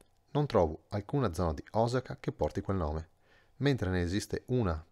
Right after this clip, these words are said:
poco a sud-ovest del tempio Tennoji che si chiama Tengachaya, e poco più a sud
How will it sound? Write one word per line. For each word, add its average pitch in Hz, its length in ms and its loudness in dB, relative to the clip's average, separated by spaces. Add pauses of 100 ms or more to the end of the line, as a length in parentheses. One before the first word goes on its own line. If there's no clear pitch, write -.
poco 98 240 4
a 76 60 -2
sud-ovest 110 580 0
del 98 260 -4
tempio 85 320 -2
Tennoji 92 600 -2
che - 100 -4
si - 160 -4
chiama 95 340 0 (680)
Tengachaya, 107 760 2 (1200)
e 110 180 4
poco - 340 6
più - 140 -2
a - 20 -2
sud 165 260 -2